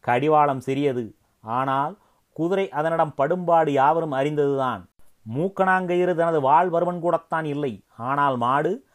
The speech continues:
அதனிடம் அகப்பட்டால் அடங்கித்தான் விடும். அதைப்போல சிறிய சமூகமாயினும் அதற்கு ஏதேதோ மகத்துவத்தை கற்பித்து விட்டால் பிறகு அந்த சமூகத்தவரின் செல்வாக்கு நிச்சயம் வளரும். ஊரின் மீது ஒரு ஆகாய விமானம் வட்டமிட்டால்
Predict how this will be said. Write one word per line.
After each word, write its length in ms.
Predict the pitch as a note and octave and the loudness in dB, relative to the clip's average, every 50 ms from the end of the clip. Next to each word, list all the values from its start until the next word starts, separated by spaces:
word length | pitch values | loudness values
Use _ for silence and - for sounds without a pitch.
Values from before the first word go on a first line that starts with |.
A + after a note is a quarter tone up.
| _ _ _ - - | _ _ _ -4 0
அதனிடம் 380 | B2 C3+ C#3+ C#3+ C#3 C3+ C3 B2 | 0 2 2 2 0 0 0 0
அகப்பட்டால் 640 | D#3+ - - - E3 - - - D3+ D#3 F3 A3 A#3+ | 0 0 0 0 -2 -2 2 2 2 4 4 2 -2
அடங்கித்தான் 680 | - B2 B2 C#3+ D3+ D#3+ D#3+ D#3 D3+ - D#3 D3+ D3 C#3+ | -2 0 0 0 0 -2 -4 -6 -4 -2 -2 -2 -2 -2
விடும். 240 | C3+ C3+ B2 G#2+ F#2 _ _ _ _ _ _ _ - | -2 -2 -2 -4 -4 _ _ _ _ _ _ _ -8
அதைப்போல 680 | G2 G2+ A#2+ D3 E3 D#3+ _ - E3 E3 E3+ E3+ D3+ G#2 - _ _ _ - | -2 0 2 2 0 -2 _ -2 2 2 4 4 4 0 -2 _ _ _ -20
சிறிய 360 | - - D3+ D3+ E3+ F#3 F#3 | -10 -4 -2 -2 0 0 0
சமூகமாயினும் 720 | D#3 E3 D#3 D#3+ D#3 D3+ D#3+ D3+ D3 D3 D3 D3+ F3 G#3+ F#3+ - _ _ _ _ _ _ - | -2 -2 -4 -4 -4 -4 -2 -2 -4 -4 -4 -4 -6 -6 -10 -12 _ _ _ _ _ _ -2
அதற்கு 360 | A#2+ B2 C3+ C#3+ C3 - - C#3 B2+ B2+ | 0 2 2 2 0 -2 -6 -6 -2 0
ஏதேதோ 420 | C3+ D3+ D#3 D#3+ E3 E3 D#3+ F3 G3 | 2 2 2 2 0 0 0 0 0
மகத்துவத்தை 580 | F#3+ D3+ C3 E3 - - E3 E3 E3 - - D3+ | 0 0 -2 -2 -4 -4 -6 -6 -6 -4 -6 -6
கற்பித்து 440 | - - C3+ C3 - F3 D3+ - E3 | -2 -2 -2 -2 -2 -10 -8 -6 -4
விட்டால் 420 | D3 D3 - - D3+ C3+ A#2+ G2 F2 _ _ _ - | -4 -4 -2 0 2 2 2 2 -2 _ _ _ -8
பிறகு 220 | C#3 C#3+ D3 D3+ D3 | -4 -4 -2 -2 -4
அந்த 180 | C#3+ C#3+ C3+ B2+ | -4 -4 -6 -4
சமூகத்தவரின் 720 | - C#3 C#3+ F3 F#3+ F3 F3 - F3 D#3+ D#3+ D#3 D3+ C#3+ | -4 -4 -2 -2 -2 -2 -4 -2 -2 -2 -2 -2 -4 -6
செல்வாக்கு 460 | - C3+ C3+ D3+ E3+ E3+ D#3+ - - C#3 | -6 -6 -4 0 0 0 0 0 -4 -8
நிச்சயம் 420 | C3 A#2+ - - F3 E3+ F3 D#3+ | -8 -8 -8 -6 -6 -6 -2 -2
வளரும். 300 | C#3 C3+ C3+ C3+ A#2 G2 - _ _ _ - - - - _ _ - C3 | 0 0 0 0 -2 -4 -10 _ _ _ -20 -20 -20 -20 _ _ -8 -6
ஊரின் 420 | C#3 E3+ G3 G#3 G3 G3 F#3 E3+ | -2 0 0 2 2 0 0 -2
மீது 220 | E3 F3+ G3 F#3+ F#3+ | 0 2 4 4 4
ஒரு 160 | E3+ E3 F3 D3+ C#3 | 4 4 2 4 4
ஆகாய 320 | D#3 D#3+ D#3+ F3 F3 F3 F3 | 4 6 4 4 4 2 2
விமானம் 380 | E3+ E3 E3 E3 D#3+ D#3 D3 | 0 -2 0 0 0 2 0
வட்டமிட்டால் 640 | C3+ - - E3+ D#3+ D3+ - - D3 C#3 D3+ E3+ | 0 0 0 -4 -4 -4 -2 0 0 2 2 0